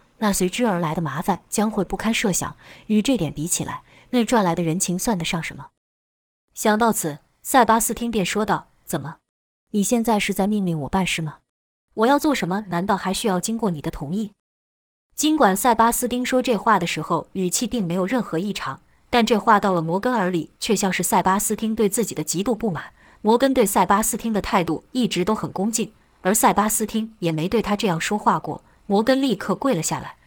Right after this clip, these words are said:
说道：“不敢，主人想做什么就做什么。”塞巴斯汀哼了一声，说道：“知道就好。”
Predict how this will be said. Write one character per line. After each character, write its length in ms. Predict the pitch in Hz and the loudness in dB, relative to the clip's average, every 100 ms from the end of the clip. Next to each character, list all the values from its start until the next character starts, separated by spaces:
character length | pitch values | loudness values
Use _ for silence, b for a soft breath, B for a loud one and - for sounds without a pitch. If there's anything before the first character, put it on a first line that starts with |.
| b | b
说 260 | - - 214 | -8 0 2
道 220 | 220 - b b - | 4 0 b b -6
：“不 80 | |
敢， 220 | 233 160 - b b | -4 -4 -6 b b
主 160 | - 196 | 0 4
人 140 | 185 | 4
想 240 | 220 185 160 | 2 0 0
做 160 | 233 | -2
什 120 | 185 147 | -2 -2
么 180 | 175 - | -4 -6
就 160 | - 233 | -2 0
做 120 | 220 | 0
什 160 | 170 - | -2 -4
么。” 140 | - _ _ _ _ _ _ _ _ _ | -12 _ _ _ _ _ _ _ _ _
塞 220 | - 269 | 4 6
巴 140 | 262 | 6
斯 160 | 269 262 | 4 -2
汀 180 | 277 277 | -4 -4
哼 200 | 302 302 | -2 0
了 80 | |
一 100 | 208 | -2
声， 240 | 160 170 175 _ - | -2 -6 -8 _ -12
说 260 | - 196 | -2 0
道 220 | 180 156 _ _ | 2 0 _ _
：“知 160 | - 214 | -6 -2
道 140 | 202 | 0
就 100 | 165 | -2
好。” 300 | 147 - 123 | -4 -8 -12